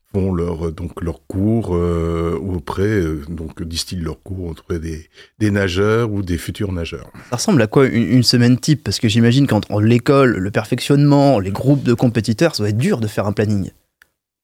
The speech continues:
Speaker 1: Mais alors, en fait, on a un certain nombre de lindos dans, dans la piscine, donc on est obligé de s'articuler par rapport à ça. Donc, euh,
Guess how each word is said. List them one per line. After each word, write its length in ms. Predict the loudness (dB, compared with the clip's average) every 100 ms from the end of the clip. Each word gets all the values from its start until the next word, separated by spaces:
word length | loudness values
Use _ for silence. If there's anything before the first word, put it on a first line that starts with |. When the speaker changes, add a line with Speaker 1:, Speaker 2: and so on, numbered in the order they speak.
| -20 -4
Speaker 1:
Mais 80 | 0
alors, 140 | 2
en 80 | 2
fait, 260 | 0 -2 0
on 220 | 2 4
a 400 | 4 4 4 4
un 100 | 2
certain 320 | 0 0 2
nombre 500 | 2 2 2 2 0
de 160 | 2 0
lindos 540 | 2 2 4 4 2
dans, 340 | 2 -2 -2 -2
dans 140 | -2
la 80 | -2
piscine, 380 | -2 -4 -2 -2
donc 240 | -2 -4
on 180 | -2 0
est 60 |
obligé 340 | 0 0 -2 -2
de 80 | -4
s'articuler 640 | -6 -6 -10 -8 -4 -4
par 160 | -4 -4
rapport 300 | -4 -2 -2
à 20 |
ça. 300 | -2 -2 -2
Donc, 320 | -4 -6 -4
euh, 140 | -4